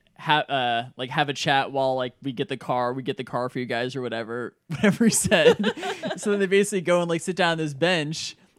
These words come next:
Speaker 1: and then Jaden pulls out this gigantic <laughs> engagement ring and just straight proposes to her right there on the spot.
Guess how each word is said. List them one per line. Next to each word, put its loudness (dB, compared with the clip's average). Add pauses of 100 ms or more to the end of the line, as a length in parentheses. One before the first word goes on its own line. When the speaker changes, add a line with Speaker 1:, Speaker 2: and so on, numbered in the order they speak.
Speaker 1:
and 0
then 0 (100)
Jaden 0 (280)
pulls 2
out 2
this 0 (280)
gigantic 4
<laughs> -
engagement 4
ring 4
and 0
just -2 (240)
straight 0
proposes 6
to 2
her 6
right 4
there 4
on 0
the -4
spot. 4